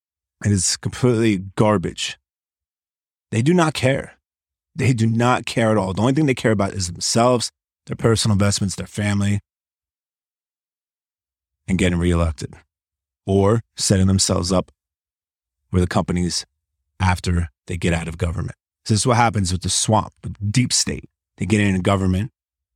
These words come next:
they get out of government and go into the private sector. They start wheeling and dealing in the private sector, then they go back in government. It's a racket.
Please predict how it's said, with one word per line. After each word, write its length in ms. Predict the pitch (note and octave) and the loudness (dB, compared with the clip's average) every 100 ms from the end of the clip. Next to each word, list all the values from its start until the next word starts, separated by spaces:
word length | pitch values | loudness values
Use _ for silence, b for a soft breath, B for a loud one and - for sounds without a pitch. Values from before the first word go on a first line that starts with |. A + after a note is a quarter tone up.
| - | -10
they 80 | F#2 | -2
get 120 | G#2+ | 2
out 180 | C3 C3+ | 4 4
of 100 | G#2 | 2
government 340 | A2 G2+ G2+ | 2 2 0
and 100 | G2+ | 2
go 120 | G2 | 0
into 140 | G2 - | 0 -4
the 80 | F#2 | -2
private 360 | B2 B2 F#2 | 0 0 0
sector. 380 | - F#2 - A#2+ | -4 -6 -10 -12
They 100 | A2 | -8
start 260 | - G#2 F#2+ | -2 -2 2
wheeling 360 | G#2+ A2+ G#2+ | 2 2 2
and 80 | F#2+ | 2
dealing 220 | G#2+ G#2+ | 2 0
in 60 | F#2+ | -2
the 80 | F2+ | 0
private 320 | A#2+ A#2+ B2 | 0 0 0
sector, 420 | C3+ B2+ D#3 D#3 _ _ _ _ - | 0 2 2 0 _ _ _ _ -6
then 100 | F#2+ | -2
they 100 | G2 | 0
go 120 | G2+ | 2
back 360 | F#2 G#2 G2 - | 2 2 2 0
in 100 | F2+ | -2
government. 540 | F2+ G2 F2 E2+ C2+ _ _ _ _ _ _ _ _ _ _ _ _ _ _ _ _ _ _ _ _ _ _ | 2 2 0 -4 -8 _ _ _ _ _ _ _ _ _ _ _ _ _ _ _ _ _ _ _ _ _ _
It's 180 | - F#2 | -4 -2
a 60 | |
racket. 420 | E2+ F#2+ F2 - | 0 0 0 -4